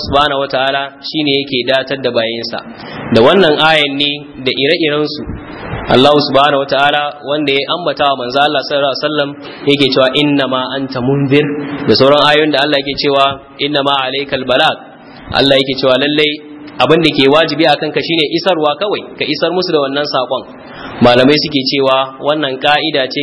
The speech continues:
ga duk wani wanda yake mai da'awa, ya sani cewa idan yayi da'awa ba a karbi da'awansa ba, kar ya, kar ya ji bakin ciki, domin dama karban ba wa, ba kansa, ba shine zai sa mutane su karbi da'awansa ba.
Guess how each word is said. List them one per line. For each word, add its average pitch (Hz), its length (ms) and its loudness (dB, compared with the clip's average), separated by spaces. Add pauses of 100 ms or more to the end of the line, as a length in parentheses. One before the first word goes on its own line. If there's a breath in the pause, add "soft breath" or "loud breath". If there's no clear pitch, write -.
ga 127 80 0
duk 151 160 0
wani 165 240 4
wanda 180 320 2
yake 151 280 0
mai 123 160 -2
da'awa, 131 340 0 (680 loud breath)
ya 127 160 6
sani 196 240 4
cewa 160 480 2
idan 156 320 -2
yayi 208 200 2
da'awa 151 600 -2
ba 147 160 0
a 143 40 -6
karbi 147 260 -6
da'awansa 156 480 0
ba, 127 140 0 (260)
kar - 180 -2
ya, 127 160 -2 (140)
kar 165 100 0
ya 131 140 2
ji 120 100 -6
bakin 117 260 -2
ciki, 120 280 -8 (640 loud breath)
domin 147 260 6
dama 175 380 4
karban 180 420 2 (300)
ba 139 180 6
wa, 156 120 6 (100)
ba 139 240 4
kansa, 160 340 -2
ba 139 160 2
shine 185 300 0
zai 165 180 0
sa 165 140 -2
mutane 151 340 -4
su 139 140 -8
karbi 127 200 -2
da'awansa 113 460 0
ba. 101 120 -4